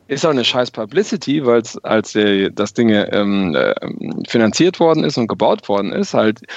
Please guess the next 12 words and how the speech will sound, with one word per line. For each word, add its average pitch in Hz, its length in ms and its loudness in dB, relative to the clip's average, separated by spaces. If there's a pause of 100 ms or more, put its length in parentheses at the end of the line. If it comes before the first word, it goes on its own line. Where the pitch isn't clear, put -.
(340)
m-, 104 140 -6
mindestens 165 640 2
drei 135 200 2
Viertel 147 320 -2
der 127 140 0
Paderborner 120 640 0
dagegen 123 460 0
war, 143 320 2
weil, 113 400 2
ähm, - 480 -10
angeblich, 135 640 0
ich - 160 -10